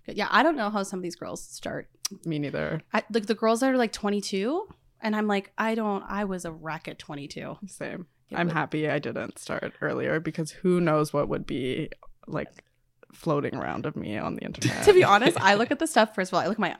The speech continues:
Speaker 1: eyebrows from even three, 'cause I've been doing this for almost three years now. I look at my eyebrows even from almost three years ago, and I go, "Why did nobody tell me?" Like, nobody
Speaker 2: <laughs>
Speaker 1: did. And there's some embarrassing stuff from even back then, the way I spoke. And so I'm like,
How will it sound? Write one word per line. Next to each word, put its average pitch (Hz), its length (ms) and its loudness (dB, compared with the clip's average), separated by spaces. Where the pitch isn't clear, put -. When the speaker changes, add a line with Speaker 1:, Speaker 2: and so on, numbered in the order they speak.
Speaker 1:
eyebrows 202 600 0
from 262 160 -4
even 240 280 -2
three, - 140 -8
'cause 226 80 -8
I've 233 80 4
been 277 80 2
doing 262 80 4
this 262 80 -2
for - 100 0
almost 170 300 -4
three 143 120 -8
years 165 180 -8
now. 233 160 2
I 214 100 2
look 196 160 0
at 214 60 -4
my 185 180 0
eyebrows 170 420 0
even 202 140 0
from 214 140 -4
almost 208 200 -4
three 220 120 -4
years 233 100 -4
ago, 262 120 -4
and 208 80 0
I 185 40 -2
go, 170 220 -2
"Why - 100 -16
did - 220 -16
nobody - 400 -20
tell - 140 -20
me?" - 400 -20
Like, 220 120 -8
nobody 220 400 2
Speaker 2:
<laughs> - 200 4
Speaker 1:
did. 190 220 2
And 233 140 2
there's 233 180 4
some 330 140 4
embarrassing 202 500 -2
stuff 185 240 -2
from 190 100 -4
even 180 200 -2
back 175 220 2
then, 160 120 -2
the 202 100 0
way 190 200 0
I 185 40 -2
spoke. 185 500 -2
And 180 140 -6
so 170 140 -4
I'm 170 80 -2
like, 156 220 -6